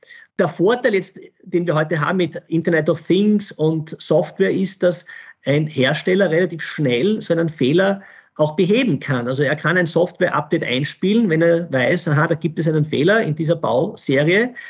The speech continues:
und ich muss das Fahrzeug jetzt auch nicht in eine Werkstatt zurückbringen. Also es bietet schon natürlich auch Vorteile, wenn ich diese Fehler relativ rasch erkennen kann, so im Sinne der Produktbeobachtung,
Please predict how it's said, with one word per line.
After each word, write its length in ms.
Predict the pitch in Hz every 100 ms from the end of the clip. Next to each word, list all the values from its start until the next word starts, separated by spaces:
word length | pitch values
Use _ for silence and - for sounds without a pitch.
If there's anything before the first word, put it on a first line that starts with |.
| - -
und 180 | - 156
ich 100 | 165
muss 160 | 180 180
das 140 | 170
Fahrzeug 340 | - 139 185 170
jetzt 280 | 165 -
auch 240 | 143 156 -
nicht 180 | 160 165
in 80 |
eine 160 | 165 165
Werkstatt 380 | 156 180 196 -
zurückbringen. 540 | 147 143 - 113 101
Also 200 | 123 160 156 - - -
es 200 | 160 -
bietet 260 | 190 202
schon 120 | - 196
natürlich 260 | 196 185
auch 100 | 175
Vorteile, 640 | - 135 156 - 175 185 156
wenn 220 | 139 175
ich 240 | 180 - - - -
diese 360 | 160 170 156 160
Fehler 400 | 131 135 175 139
relativ 380 | 151 160 156
rasch 260 | 139 143 -
erkennen 420 | - - 120 160
kann, 460 | 151 156 185 247 - - - - _
so 140 | -
im 80 | 135
Sinne 220 | 127 156
der 80 | 147
Produktbeobachtung, 1120 | 151 147 175 - - 131 170 180 - 196 208